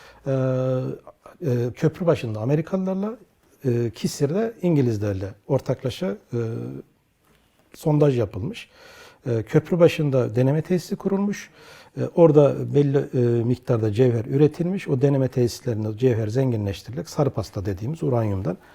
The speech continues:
elde edilen o, o, e, nükleer yakıt elde edilmiş. Bin kilo kadar, onun miktarı da belli. E, yani yapılan yere baktığımızda, e, onu anlatayım ben size. Şeyin, e, Kasar diye bir köyün, Köprübaşı'na birkaç kilometre uzaklık, Kasar diye bir köyün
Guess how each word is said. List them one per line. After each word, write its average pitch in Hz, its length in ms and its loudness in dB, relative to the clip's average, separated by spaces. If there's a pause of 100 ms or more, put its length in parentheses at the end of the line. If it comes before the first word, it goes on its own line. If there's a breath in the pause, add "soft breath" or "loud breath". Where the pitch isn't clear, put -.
(400 loud breath)
elde 123 280 0
edilen 110 260 -2
o, 143 60 -2
o, 107 360 -8 (600)
e, 127 40 -6
nükleer 127 280 2
yakıt 127 340 2
elde 135 260 4
edilmiş. 104 480 -4
Bin 117 180 -4
kilo 98 240 -8
kadar, 131 260 -6
onun 117 240 -6 (200)
miktarı 117 400 -4
da 104 140 -8 (280)
belli. 113 300 -4 (640 loud breath)
E, 123 60 -2 (1800)
yani 139 500 2
yapılan 175 400 4
yere 202 320 6
baktığımızda, 156 960 0
e, 117 180 -6
onu 120 440 -4
anlatayım 104 540 -6
ben 101 120 -6
size. 175 220 -8 (140)
Şeyin, 160 400 2
e, 120 440 -4 (260)
Kasar 123 440 -2
diye 104 160 -2
bir 92 60 -10
köyün, 135 300 -4
Köprübaşı'na 113 580 -6
birkaç 113 220 -6
kilometre 104 420 -10
uzaklık, 104 360 -14
Kasar 127 380 -2
diye 107 100 -8
bir 101 140 -16
köyün 156 280 -6